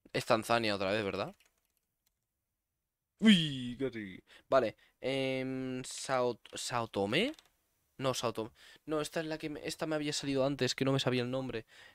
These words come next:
Na-, Namibia. No, Namibia no es. Fuck, no me la voy a saber. Me cago en todo, chicos.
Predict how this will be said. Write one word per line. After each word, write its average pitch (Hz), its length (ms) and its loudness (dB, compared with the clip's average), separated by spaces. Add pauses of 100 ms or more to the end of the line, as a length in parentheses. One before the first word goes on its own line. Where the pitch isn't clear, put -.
Na-, 107 360 -6
Namibia. 113 840 -4
No, 110 220 -2
Namibia 107 420 -2
no 80 160 -4
es. - 240 -4 (580)
Fuck, 104 300 -8
no 131 100 -2
me 123 100 0
la 113 100 2
voy 113 140 0
a 110 40 0
saber. 120 460 -2
Me 135 100 -8
cago 175 320 -8
en 156 100 -8
todo, 110 320 -4
chicos. 98 600 -10